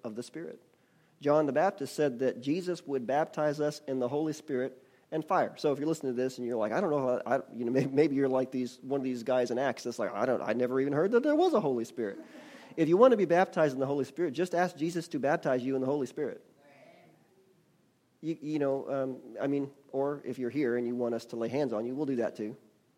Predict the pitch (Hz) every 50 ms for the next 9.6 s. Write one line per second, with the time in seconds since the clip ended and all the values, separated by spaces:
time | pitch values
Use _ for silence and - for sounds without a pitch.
0 | _ _ _ _ _ _ _ _ _ _ _ _ _ _ _ _ _ _ _ _
1 | _ _ _ - - - 101 - - - - - - - _ _ _ _ _ _
2 | _ _ _ _ _ _ _ _ - 127 123 98 - - - - - _ _ _
3 | _ _ _ _ _ _ _ _ _ _ _ _ _ _ _ _ _ _ _ _
4 | _ _ _ _ _ _ _ - 156 180 180 180 156 147 165 151 147 135 151 156
5 | 160 147 151 - 135 131 123 127 151 139 104 87 - - - - _ _ _ _
6 | _ _ _ _ _ _ _ _ - 123 - 143 147 131 139 123 131 123 - 143
7 | 151 151 - 143 127 - - 135 120 107 135 160 185 180 - - 156 156 139 143
8 | 143 143 131 135 131 135 123 87 120 117 - 139 143 135 123 123 117 120 107 135
9 | 143 147 147 - - 127 123 117 117 113 -